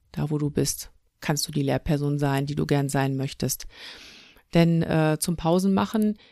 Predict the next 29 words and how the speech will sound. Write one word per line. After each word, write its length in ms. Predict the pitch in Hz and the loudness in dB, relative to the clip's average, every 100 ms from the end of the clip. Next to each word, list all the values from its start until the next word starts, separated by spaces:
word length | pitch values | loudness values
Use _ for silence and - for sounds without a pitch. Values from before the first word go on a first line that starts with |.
| _ | _
gehört 320 | 180 170 180 | 2 2 2
ja 80 | 185 | 0
nun 140 | 185 185 | 0 0
mal 140 | 185 | 0
auch 220 | - 160 | 0 -2
das 180 | - 170 | -2 -4
Schulgebäude. 720 | - 208 196 156 139 131 139 | -2 0 0 0 0 -2 -2
Das 160 | - 156 | -4 -6
ist 220 | - - | -8 -4
da 80 | 170 | -2
ein 180 | - 165 | 0 2
ganz, 340 | 175 196 - | 2 2 0
ganz 300 | 165 170 - | 0 0 0
wichtiger 380 | 170 - 160 156 | -4 -2 0 0
Faktor. 580 | - 143 - - 120 131 - - - | 0 -4 -4 -4 -4 -6 -12 -20 -8
Wir 80 | - | -2
brauchen 400 | 160 185 214 208 | 4 4 4 0
einfach 340 | 180 180 165 | -2 -2 -4
Räume, 600 | 156 156 185 202 165 175 - - - - | -2 4 6 6 4 0 -4 -14 -20 -6
in 100 | - | 0
denen 180 | 175 180 | 2 2
wir 80 | 175 | 0
uns 200 | 165 - | -4 -4
zwischendurch 580 | - 190 190 170 175 180 | -4 -2 -2 0 -2 -2
erholen 460 | 175 196 202 151 143 | 0 2 2 2 -2
können. 400 | 143 147 160 185 - - | -4 -4 -4 -8 -16 -6
Und 200 | - 233 | -2 -2
es 160 | - - | 0 4
wäre 320 | 208 233 | 4 4